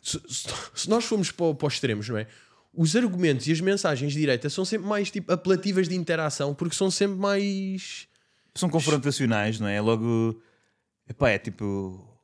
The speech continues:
Speaker 2: "Olha para isto ali, tipo, já viste como é que tá o,
Speaker 1: E são
Speaker 2: o Martim Moniz e não sei o quê", que é uma cena. Epá, é, parece que, eu, há vídeos
Speaker 1: Já
Speaker 2: desse
Speaker 1: viram esta rua no Senegal? Ah, o quê?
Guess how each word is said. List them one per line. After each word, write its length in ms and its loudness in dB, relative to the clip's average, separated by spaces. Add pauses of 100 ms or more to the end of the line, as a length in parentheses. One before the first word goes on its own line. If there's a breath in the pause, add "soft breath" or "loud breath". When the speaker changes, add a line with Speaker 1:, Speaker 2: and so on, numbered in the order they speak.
Speaker 2:
"Olha 120 -6
para 160 2
isto 520 4
ali, 520 4
tipo, 260 -10
já 140 -8
viste 180 -4
como 80 0
é 60 2
que 40 -12
tá 160 0
o, 460 0
Speaker 1:
E 80 4
são 260 2
Speaker 2:
o 80 -4
Martim 320 4
Moniz 560 6
e 40 4
não 80 2
sei 120 -4
o 40 -2
quê", 80 4
que 80 0
é 40 2
uma 100 2
cena. 420 0 (360 soft breath)
Epá, 340 0 (380)
é, 200 -8 (260)
parece 340 4
que, 80 -8
eu, 100 -2 (320)
há 60 6
vídeos 280 2
Speaker 1:
Já 120 2
Speaker 2:
desse 120 0
Speaker 1:
viram 180 2
esta 280 2
rua 240 4
no 140 4
Senegal? 600 2
Ah, 420 4
o 140 4
quê? 140 0